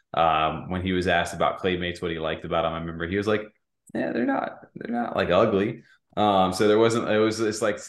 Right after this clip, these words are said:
you know, there's, there's a little bit of still, like, um, I don't know, hesitation. 'Cause I think for him, he's like, "N F Ts aren't fully fleshed out yet. Like, there's no, like, written metadata contract of what, what, whose property owns what, back and forth. Like,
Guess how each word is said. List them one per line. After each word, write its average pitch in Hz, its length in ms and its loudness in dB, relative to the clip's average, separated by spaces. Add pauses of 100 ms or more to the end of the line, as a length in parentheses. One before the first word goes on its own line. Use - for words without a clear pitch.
you 117 300 -2
know, 110 160 4
there's, 117 320 0
there's 120 200 2
a 120 60 0
little 127 240 0
bit 107 160 -4
of 95 80 -4
still, 92 320 -4
like, 85 220 -4 (260)
um, 76 640 -8
I 87 140 0
don't 82 100 2
know, 80 120 0
hesitation. 90 560 -2
'Cause 87 100 -8
I 98 100 2
think 120 200 -4
for 90 100 -4
him, 90 340 -4 (200)
he's 113 160 0
like, 92 100 2
"N 101 120 2
F 98 120 -2
Ts 101 220 -2
aren't - 160 -4
fully 92 220 0
fleshed - 340 -8
out - 200 -4
yet. - 220 -10
Like, - 140 -14
there's 85 160 -8
no, 98 80 -4
like, 85 240 -8
written 87 260 -2
metadata 82 500 -2
contract 82 540 -2
of 76 80 -10
what, 82 340 -4
what, 90 140 -2
whose 98 240 -2
property 85 480 0
owns 82 220 -6
what, 85 420 -4
back 87 240 0
and 80 100 -12
forth. 85 300 -4
Like, 82 160 -4